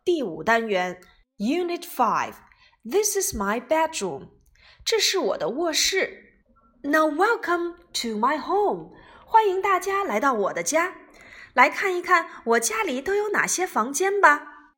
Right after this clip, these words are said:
A living room, a living room.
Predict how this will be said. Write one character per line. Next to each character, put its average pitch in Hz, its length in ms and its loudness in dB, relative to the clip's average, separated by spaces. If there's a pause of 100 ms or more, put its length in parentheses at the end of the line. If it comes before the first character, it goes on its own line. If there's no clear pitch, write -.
(480)
A 262 120 4
living 269 560 2
room, 185 420 -6 (580)
a 269 120 2
living 277 520 2
room. 180 400 -2